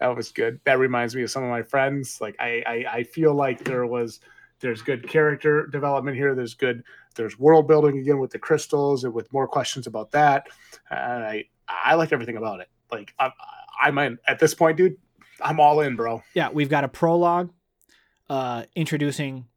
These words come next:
Speaker 2: three great characters. You know, Lady Lancaster of House Lancaster, are presumably very important. Uh,
Speaker 1: Mm-hmm.
Speaker 2: the, um,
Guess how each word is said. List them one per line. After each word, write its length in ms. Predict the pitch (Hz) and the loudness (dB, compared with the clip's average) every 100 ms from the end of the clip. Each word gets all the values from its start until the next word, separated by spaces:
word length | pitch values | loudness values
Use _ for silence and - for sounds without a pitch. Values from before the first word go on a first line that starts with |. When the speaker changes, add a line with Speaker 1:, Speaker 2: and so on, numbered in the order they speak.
| _ _ _ _ _ | _ _ _ _ _
Speaker 2:
three 320 | - 143 156 | -8 2 2
great 240 | 175 175 185 | 4 4 2
characters. 640 | 170 131 117 139 151 - _ _ | -2 -2 -4 -10 -10 -16 _ _
You 100 | 131 | -8
know, 240 | 120 110 - | -8 -10 -10
Lady 320 | 117 135 156 | -4 0 0
Lancaster 800 | 151 143 139 151 143 - 156 160 139 | 0 -4 -6 -4 -4 -4 -6 -6 -10
of 120 | 110 | -8
House 300 | 131 131 - | -6 -6 -6
Lancaster, 600 | 139 131 147 139 - 135 | -8 -6 -6 -6 -6 -8
are 60 | 110 - | -8 -8
presumably 680 | 135 117 123 131 135 139 131 | -6 -4 -6 -6 -4 -4 -4
very 320 | 123 127 139 | -6 -6 -8
important. 500 | 135 147 131 151 147 _ - _ _ 127 | -8 -6 -8 -10 -16 _ -20 _ _ -10
Uh, 280 | 117 113 113 | -6 -6 -10
Speaker 1:
Mm-hmm. 180 | - 120 | -10 -6
Speaker 2:
the, 440 | 123 117 113 113 | -4 -4 -4 -8
um, 500 | 113 107 101 98 101 | -10 -14 -14 -14 -16